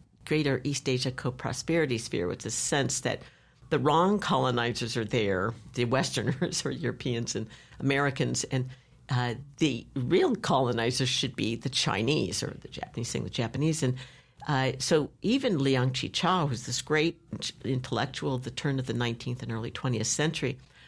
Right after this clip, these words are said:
was seeing the people of Southeast Asia as having descended from the Yellow Emperor, and that they'd only achieved true, um, this is other people in addition to Chiang, uh, to, uh, Liang Qichao,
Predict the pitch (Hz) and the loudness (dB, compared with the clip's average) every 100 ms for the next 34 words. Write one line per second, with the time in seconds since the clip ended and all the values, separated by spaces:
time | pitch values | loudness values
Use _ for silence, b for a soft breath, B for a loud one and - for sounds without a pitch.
0 | B 151 143 - 196 175 156 131 131 - | B 2 2 4 4 4 4 0 -2 -2
1 | 190 160 139 - - 135 127 151 - _ | -2 0 0 -2 -2 0 0 -6 -20 _
2 | 143 131 - 139 151 151 123 117 104 - | -2 -2 2 2 4 2 2 0 -2 -8
3 | B - 139 135 131 127 - 147 143 131 | B -2 2 2 2 0 2 4 2 2
4 | 135 127 120 123 123 110 139 147 117 110 | 2 2 2 2 4 4 2 2 2 2
5 | 123 B B B - 139 135 135 143 156 | 0 B B B 0 0 2 2 4 4
6 | 147 131 - 135 127 127 - 185 175 160 | 2 2 0 0 -2 -4 -6 2 4 6
7 | 131 127 131 b b b - - 120 113 | 6 4 0 b b b -12 -2 0 2
8 | 107 110 120 - _ - 107 127 127 - | 0 -4 -10 -18 _ -14 -4 -2 0 2
9 | 127 131 120 113 110 110 139 131 117 98 | 2 0 -2 0 0 0 -2 -2 -2 -2
10 | 104 - - 117 113 107 - 107 - - | -4 -8 -8 -6 -4 -6 -4 -4 -4 -8
11 | - 107 107 117 113 104 110 127 - 120 | -6 -6 -6 -6 -2 -2 -2 -6 -6 -6